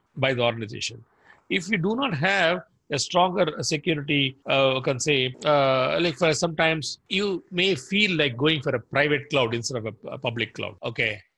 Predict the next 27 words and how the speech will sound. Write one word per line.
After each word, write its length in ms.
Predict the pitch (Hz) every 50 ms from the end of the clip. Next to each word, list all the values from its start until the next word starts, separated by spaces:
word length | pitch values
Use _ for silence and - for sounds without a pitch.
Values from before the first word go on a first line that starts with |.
| _ -
that 160 | 165 143 135
could 120 | 190 180
be 120 | 160 185 175
even 200 | 170 165 160 151
one 120 | 147 139
of 60 | 131
the, 220 | 135 147 302 320 - - _ _ _ _
uh, 340 | - 131 127 127 127 123 123 123 127 127
uh, 560 | 127 127 123 139 151 143 131 135 135 135 147
can 180 | 131 - 127 113
say 140 | - 139
stronger 400 | 123 - - - 135 135 127 127
security 480 | 110 - - 127 - 135 123 120 117 117
stance 400 | 110 - - 123 120 117 113 -
that 100 | 127 117 - -
pe-, 140 | - 117
people 320 | 110 - 123 117 117 123 113
are 100 | 107 - -
thinking 300 | 120 113 - - 113 117
about. 200 | 113 110 110 107 _ _ -
Like, 240 | - 127 117 - -
uh, 140 | 113 113 - - -
un-, 400 | 151 151 151 - - 143 143 147 - _ -
uh, 240 | 143 139 139 139 -
you 200 | - 175 175 190
must 260 | 175 185 170 - -
have 540 | - - - 151 165 160 147 131 123 117 113